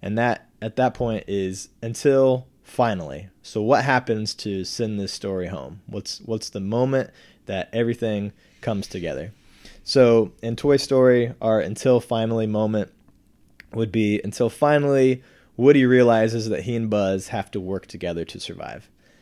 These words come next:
He can't do this on, on his own. He can't be the lone soldier in the story.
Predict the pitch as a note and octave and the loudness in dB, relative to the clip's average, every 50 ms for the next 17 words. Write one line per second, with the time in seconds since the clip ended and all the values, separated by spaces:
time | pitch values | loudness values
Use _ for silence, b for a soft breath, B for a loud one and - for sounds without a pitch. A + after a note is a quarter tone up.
0 | _ _ - - G#2 G#2 - - - A#2+ G#2+ - G#2+ G#2+ G2+ F#2+ F#2 - - F#2+ | _ _ -16 -12 -12 -10 -8 -4 -4 -4 -4 -4 -4 -4 -2 -2 -4 -4 -6 -8
1 | F2+ F2 - _ - F#2+ F#2+ F#2 F#2 E2+ F2 E2 D2+ D#2 D#2+ E2 - - - - | -8 -8 -10 _ -10 -8 -6 -6 -6 -8 -8 -8 -8 -8 -10 -12 -12 -14 -16 -10
2 | - A2+ G#2 G2 - - F#2+ F#2 F2+ F2+ - b b b b b - G2 F#2 F#2+ | -8 -8 -8 -8 -8 -8 -6 -6 -6 -6 -8 b b b b b -10 -8 -6 -4
3 | G#2+ A2 A2 A2 A2 G#2+ - - A2 G#2 F#2+ F#2+ G2 F#2+ F#2 F2+ F2+ F2+ E2+ - | -2 -2 -2 -2 -4 -6 -2 -2 -2 -2 -2 -2 -4 -4 -4 -4 -6 -6 -8 -10
4 | - - F2+ E2+ E2+ E2 E2 E2+ E2+ F2 | -8 -8 -8 -6 -6 -6 -6 -8 -10 -12